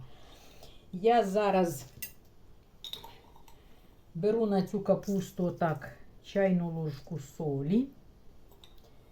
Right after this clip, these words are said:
Може, ще трошки добавить, бо капусти чимало. Ви потім попробуєте. І звичайного уксусу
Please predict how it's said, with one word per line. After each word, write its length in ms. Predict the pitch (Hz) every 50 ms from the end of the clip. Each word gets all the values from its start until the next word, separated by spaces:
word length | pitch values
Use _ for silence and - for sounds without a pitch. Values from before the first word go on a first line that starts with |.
| - - - - - - - - -
Може, 240 | 165 156 147 147 135
ще 240 | 127 - 143 131
трошки 440 | 127 - 160 175 - - - - 226
добавить, 460 | 196 202 226 208 214 226 226 233 226
бо 140 | 202 196 202
капусти 560 | 196 - 196 196 - - 208 - - - -
чимало. 520 | 196 - - 208 196 185 185 185 185 202 226
Ви 100 | 262 294
потім 360 | - - 233 233 - 196 185
попробуєте. 840 | - 180 156 - 156 156 151 143 143 139 139 143 143 131 - 147 143 131 - - - - - - - - - - - - - - - - - - -
І 340 | - 254 262 262 240 - - - -
звичайного 1300 | 190 160 170 185 196 226 233 233 - - - 226 214 196 175 170 165 165 165 151 135 147 151 151 147 - - - - - - -
уксусу 840 | 247 262 302 311 311 - - - - - - - - - 170 156